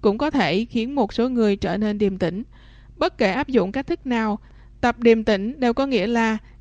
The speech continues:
tìm cách khiến bản thân mình trở vào trạng thái điềm tĩnh. Từ đó, nâng cao khả năng chịu đựng của cơ thể.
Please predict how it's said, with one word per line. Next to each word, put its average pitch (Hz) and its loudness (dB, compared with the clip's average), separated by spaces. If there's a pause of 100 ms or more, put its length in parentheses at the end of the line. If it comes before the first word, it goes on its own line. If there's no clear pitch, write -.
tìm 226 0
cách 277 -4 (240)
khiến 254 0
bản 220 0
thân 233 -2
mình 214 0
trở 196 0
vào 214 -2
trạng 202 -6
thái 214 -4
điềm 214 0
tĩnh. 180 -2 (480)
Từ 220 2
đó, 220 0
nâng 240 0
cao 220 -2
khả 202 -4
năng 220 -2
chịu 196 0
đựng 196 0
của 202 0
cơ 208 -2
thể. 202 -2